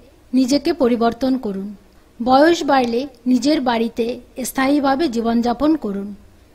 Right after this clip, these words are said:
নিজের সম্পত্তি নিজের কাছে রাখুন। ভালোবাসায় ভুলে কারো নামে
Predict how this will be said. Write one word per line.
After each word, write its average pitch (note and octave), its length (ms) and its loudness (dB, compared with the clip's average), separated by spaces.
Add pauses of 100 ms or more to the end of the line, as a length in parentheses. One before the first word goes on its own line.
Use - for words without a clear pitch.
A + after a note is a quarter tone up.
(280)
নিজের C#4+ 360 4
সম্পত্তি C4+ 680 -2 (240)
নিজের B3 320 2
কাছে C4+ 320 -4
রাখুন। A3 380 -6 (580)
ভালোবাসায় D#4 720 2
ভুলে B3+ 360 2 (540)
কারো C#4 280 2
নামে C4+ 300 2